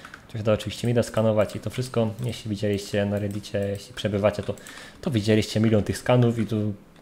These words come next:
no, tu wszędzie się da skanować po prostu na tym daście obecnie.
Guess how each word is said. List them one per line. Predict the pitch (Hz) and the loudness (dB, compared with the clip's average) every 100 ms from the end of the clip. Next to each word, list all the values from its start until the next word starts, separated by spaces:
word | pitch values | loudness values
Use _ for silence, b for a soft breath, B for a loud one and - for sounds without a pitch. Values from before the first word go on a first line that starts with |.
| 208 | -6
no, | 156 | -6
tu | - 165 | -6 -4
wszędzie | - 175 113 | 8 8 8
się | 101 | 4
da | 101 | 0
skanować | - 104 101 | 2 2 2
po | 98 | 0
prostu | 98 - | -6 -2
na | 98 | -2
tym | - | 0
daście | 98 92 - | 2 2 0
obecnie. | 101 98 - | 0 0 0